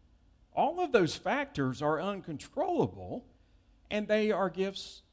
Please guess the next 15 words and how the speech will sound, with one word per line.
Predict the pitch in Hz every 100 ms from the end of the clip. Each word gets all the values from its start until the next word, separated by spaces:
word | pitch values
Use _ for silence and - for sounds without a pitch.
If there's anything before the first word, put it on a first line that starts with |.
| _ -
from | 208 220
God. | 294 254
They | 190 208
are | 120 175 151
all | 240 269 156
things | 120 135 110 95 107 139 - - - _ _ _ - _ -
that | 170 170 165 -
are | 156
part | 135 208 190
of | 127
God's | 165 165 -
created | - 160 135 107
order | 123 190 120 110
that | 113
enables | 120 131 147 127 123 - -